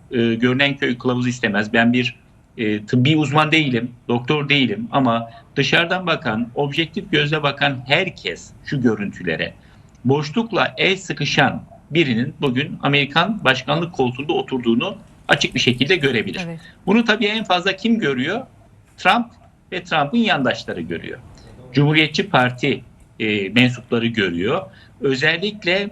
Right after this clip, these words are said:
Speaker 1: seçimde, bir önceki seçimde hileyle, zorla,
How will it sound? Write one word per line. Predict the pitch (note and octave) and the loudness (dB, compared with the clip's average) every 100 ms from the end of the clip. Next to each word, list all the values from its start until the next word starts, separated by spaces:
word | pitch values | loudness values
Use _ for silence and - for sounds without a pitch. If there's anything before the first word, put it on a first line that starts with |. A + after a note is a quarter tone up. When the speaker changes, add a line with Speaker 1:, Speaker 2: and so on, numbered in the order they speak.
| - - - | -10 -20 -20
Speaker 1:
seçimde, | - - C3 - F#3+ E3+ F#3 F#3 | -8 -2 0 0 0 0 0 -2
bir | D3 | -2
önceki | E3 F3 F3+ | 0 -2 -2
seçimde | F3+ F3+ F3 F3+ F3+ G3 F#3+ - - - D3+ | 0 0 0 0 2 0 -2 -14 -20 -10 -2
hileyle, | D#3+ F3 G#3 G#3 B2+ E2 - - - - | 2 2 2 0 -2 -4 -12 -20 -20 -14
zorla, | A2 C#3+ F#3 F3+ C3+ F2+ | -4 -2 0 -2 -2 -4